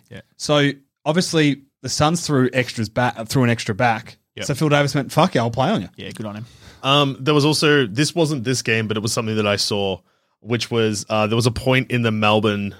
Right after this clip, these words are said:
Speaker 3: uh, Port game where Max, there was a rock throw in, and they wanted to get,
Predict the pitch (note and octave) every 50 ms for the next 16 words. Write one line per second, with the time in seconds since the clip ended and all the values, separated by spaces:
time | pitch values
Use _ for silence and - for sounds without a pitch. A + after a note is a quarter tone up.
0 | - - _ - F#2+ G2 G2 F#2+ - - - A#2 A2+ A2+ - - - G#2+ G#2 G2+
1 | G2 F#2+ G#2+ G#2 G2+ G#2+ A2 G#2+ A#2 - - - B2 G#2+ A#2 A#2 A2 A2+ G2+ G#2+
2 | A2 A2 A2 A2+ - - A2+ G#2 F#2+ G2 F#2+ F#2 G2 G#2+ _ _ _ _ _ _
3 | _ _ _ _ - A2 G#2+ G#2+ G#2+ G#2+ A#2 A2 G#2+ G#2 A#2+ A#2+ A#2+ A2+ - B2+
4 | A2 A#2 A2 G#2+ G#2+ G2 - -